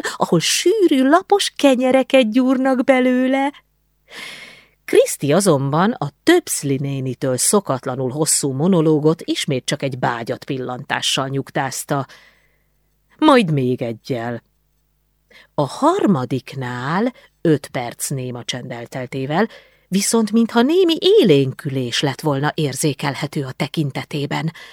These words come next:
A negyedik és ötödik pislogás pedig egészen ígéretes volt. Csak nem a frissen megérkezett szellő mozgatta meg a fodrozódó vízfelszín mellett Kriszti agytekervényeit is.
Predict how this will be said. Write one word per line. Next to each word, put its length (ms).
A 120
negyedik 720
és 240
ötödik 440
pislogás 600
pedig 360
egészen 600
ígéretes 680
volt. 400
Csak 220
nem 200
a 100
frissen 520
megérkezett 720
szellő 640
mozgatta 640
meg 180
a 60
fodrozódó 880
vízfelszín 840
mellett 800
Kriszti 560
agytekervényeit 1300
is. 320